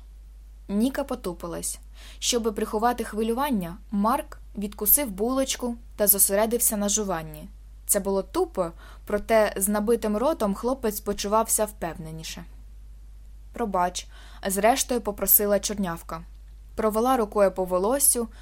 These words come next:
відкинула його за спину, а тоді розвернулась і повільно пішла коридором. Марку здалося, що замість булки він заштовхав до стравоходу клубок шерсті.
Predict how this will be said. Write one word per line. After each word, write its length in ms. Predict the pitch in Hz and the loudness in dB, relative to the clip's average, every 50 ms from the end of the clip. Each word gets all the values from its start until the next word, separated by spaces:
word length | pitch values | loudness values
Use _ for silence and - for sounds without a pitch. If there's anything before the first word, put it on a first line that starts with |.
| - - | -12 -4
відкинула 640 | 214 196 208 208 - - 254 254 254 233 208 202 190 | -2 -2 -2 -2 -2 0 2 4 4 6 6 6 6
його 240 | 185 185 180 190 180 | 6 4 2 2 2
за 120 | 170 175 | 2 4
спину, 520 | 175 - - - 226 262 262 240 226 220 220 - - - - | 2 2 2 2 0 2 2 2 2 0 -4 -8 -14 -10 -6
а 120 | - 208 | -4 -2
тоді 300 | 202 208 208 208 302 311 | 0 0 0 2 2 2
розвернулась 800 | 285 247 202 190 185 196 196 208 262 302 277 247 240 233 - - - | 2 4 4 4 4 2 2 2 2 2 2 2 2 2 0 0 -2
і 80 | 208 | -4
повільно 460 | - - 180 175 226 247 240 233 226 | -4 -4 -4 -2 -2 0 2 2 0
пішла 340 | 220 226 190 - - 185 180 | 0 -2 -4 -4 -2 -2 -4
коридором. 640 | 180 - 185 180 180 180 170 156 156 156 156 156 165 - - - - - - - - - - - - - | -4 -2 -4 -4 -4 -4 -4 -6 -6 -8 -10 -10 -12 -14 -16 -16 -18 -18 -18 -18 -18 -18 -18 -18 -12 -6
Марку 420 | - 208 226 269 349 339 - 254 240 | 0 4 6 6 6 6 4 -2 0
здалося, 560 | 202 202 214 214 247 277 302 294 - - 202 | 2 4 4 4 6 4 4 4 2 0 0
що 220 | 202 - - 190 | 0 0 0 0
замість 460 | 185 196 208 214 202 196 196 185 185 | 2 2 2 2 2 2 0 0 -2
булки 480 | 175 185 247 311 330 - - 220 180 180 - - - - - - - | -2 0 0 0 0 0 -2 -4 -4 -4 -6 -12 -16 -16 -14 -12 -8
він 280 | 190 185 220 269 285 233 - - | -6 -2 0 0 0 -2 -4 -8
заштовхав 800 | 190 185 180 190 190 - - 190 185 - - 262 262 269 262 - - - | -6 -2 -2 -2 -2 0 -2 -2 -2 0 0 2 2 2 0 -4 -10 -10
до 200 | 196 190 185 196 | -6 -2 0 0
стравоходу 640 | - - - 196 185 185 190 - 262 262 262 233 247 240 | 0 0 0 2 2 2 2 2 2 2 4 4 2 2
клубок 420 | - - 196 185 180 196 208 196 | 0 0 -2 0 2 0 0 0
шерсті. 540 | - - - - - - - - - - - | -2 -4 -4 -4 -4 -4 -4 -4 -6 -8 -10